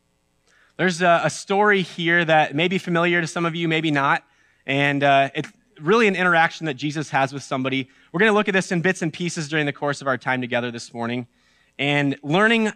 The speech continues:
how Jesus has this interaction, how we can put these things into practice. So, John chapter four, we are gonna start in verse four.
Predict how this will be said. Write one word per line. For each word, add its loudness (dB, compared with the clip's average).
how 0
Jesus -2
has 2
this -4
interaction, 0
how -2
we 0
can 0
put -4
these -4
things -4
into -4
practice. -12
So, -2
John 4
chapter 2
four, 0
we 0
are 2
gonna 0
start 0
in -2
verse -6
four. -12